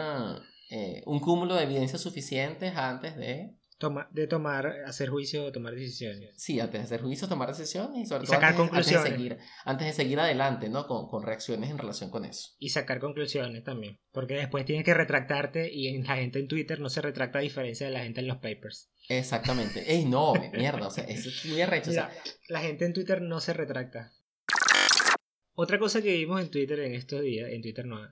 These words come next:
Speaker 2: en internet, que apareció en las redes, fue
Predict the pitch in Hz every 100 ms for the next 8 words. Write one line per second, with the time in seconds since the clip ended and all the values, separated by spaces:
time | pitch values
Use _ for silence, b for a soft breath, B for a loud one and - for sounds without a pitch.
0 | _ 120 110 107 104 107 107 - 127 127
1 | 120 113 - _ - 101 101 101 - 107
2 | 110 113 127 131 113 113 - 113 120